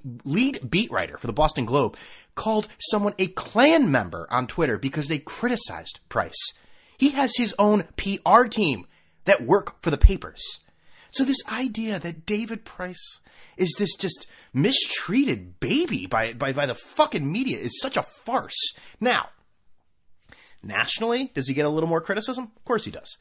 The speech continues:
But let's dissect the life of David Price. Eh, the playoff life, eh, with all,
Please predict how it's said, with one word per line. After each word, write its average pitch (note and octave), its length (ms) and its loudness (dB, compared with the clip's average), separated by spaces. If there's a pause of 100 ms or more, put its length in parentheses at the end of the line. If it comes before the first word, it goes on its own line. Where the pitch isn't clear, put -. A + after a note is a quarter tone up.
(300)
But - 100 2
let's G3+ 240 0
dissect C3+ 720 -2
the A2+ 100 -2
life F#2 560 -6
of F#2+ 120 -8
David F#2 300 -6
Price. - 400 -2 (580)
Eh, F#3 200 -8 (200)
the C4 80 0
playoff F3+ 480 4
life, A#2+ 400 -2 (160)
eh, G#4 60 -6 (340)
with G4 120 2
all, F#3+ 140 -2